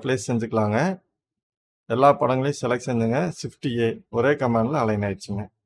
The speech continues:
இதை ட்ரை செஞ்சு பாருங்க. ரொம்ப யூஸ்ஃபுல்லான ஒரு கமாண்டுங்க. இந்த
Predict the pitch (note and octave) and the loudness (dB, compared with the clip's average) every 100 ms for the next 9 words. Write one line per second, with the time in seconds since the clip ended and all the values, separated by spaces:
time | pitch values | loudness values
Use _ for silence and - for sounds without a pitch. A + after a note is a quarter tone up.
0 | _ _ _ _ _ _ _ _ - A2 | _ _ _ _ _ _ _ _ -14 -2
1 | B2+ C#3+ D#3 B2+ B2 A2+ A2+ F3 B2+ B2 | 0 2 0 2 2 4 4 2 0 0
2 | D3 C3 B2+ - C#3+ C#3 B2 G#2+ G#2+ A2 | 0 -2 -4 -2 0 2 2 0 0 0
3 | G#2 G2 A#2 E3+ - _ _ _ _ _ | 0 -2 -2 -2 -6 _ _ _ _ _
4 | _ _ _ _ _ _ _ _ _ _ | _ _ _ _ _ _ _ _ _ _
5 | _ B2 | _ -10